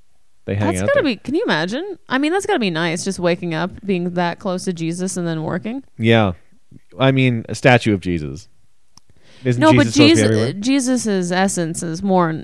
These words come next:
Speaker 2: in the church
Speaker 1: Like
Speaker 2: than
Speaker 1: he
Speaker 2: in,
Speaker 1: shit
Speaker 2: than he
Speaker 1: somewhere
Speaker 2: is
Speaker 1: in
Speaker 2: at,
Speaker 1: the
Speaker 2: like, an
Speaker 1: church?
Speaker 2: Arby's.
Speaker 1: Yes.
Speaker 2: You know what I mean?
Speaker 1: <laughs> Suppose.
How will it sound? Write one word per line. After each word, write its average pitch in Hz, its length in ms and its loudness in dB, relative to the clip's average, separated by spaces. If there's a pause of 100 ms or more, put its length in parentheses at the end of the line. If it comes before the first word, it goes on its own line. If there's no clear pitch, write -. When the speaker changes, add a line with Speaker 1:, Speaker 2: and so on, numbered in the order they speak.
Speaker 2:
in 175 140 0
the 147 80 -2
church - 360 -4
Speaker 1:
Like 196 100 -2
Speaker 2:
than 185 100 2
Speaker 1:
he 165 60 4
Speaker 2:
in, 160 60 0
Speaker 1:
shit 113 260 2
Speaker 2:
than 185 80 2
he 180 60 4
Speaker 1:
somewhere 180 180 4
Speaker 2:
is 170 80 4
Speaker 1:
in - 60 4
Speaker 2:
at, - 40 4
Speaker 1:
the - 60 2
Speaker 2:
like, 160 80 2
an 117 80 6
Speaker 1:
church? 135 100 4
Speaker 2:
Arby's. 147 420 -2 (120)
Speaker 1:
Yes. 85 340 -4 (160)
Speaker 2:
You 202 80 0
know 202 60 2
what 190 60 2
I - 20 0
mean? 196 340 -2
Speaker 1:
<laughs> - 960 -4
Suppose. 127 720 2